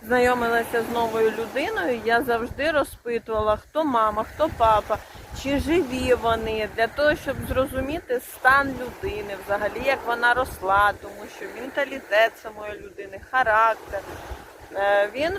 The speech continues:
формується в родині. І коли мене про щось запитували, я не думала, що це завжди з підтекстом. Я побачила це на них, коли я просто щось запитувала для себе, не для того,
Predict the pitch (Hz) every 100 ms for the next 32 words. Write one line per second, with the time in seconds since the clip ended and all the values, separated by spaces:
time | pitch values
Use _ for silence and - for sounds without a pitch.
0 | - 285 247 269 302 285 - 262 240 233
1 | 233 - 190 175 180 - - - - -
2 | - - - - - - - - - -
3 | 247 254 254 247 269 262 277 269 262 269
4 | 381 466 381 - - 254 254 240 233 233
5 | 226 226 226 226 247 285 294 320 403 381
6 | 339 - 254 - 285 339 269 254 - 269
7 | - 269 240 - 185 180 170 - - 185
8 | 185 - - - - - - - - -
9 | - - - 226 247 254 262 233 277 302
10 | 311 247 247 - 240 247 254 240 247 233
11 | 196 185 202 - 240 226 240 240 247 226
12 | - 226 214 - 208 208 - 302 330 269
13 | 254 226 220 - 214 220 220 254 294 -
14 | 220 226 214 214 220 226 247 240 285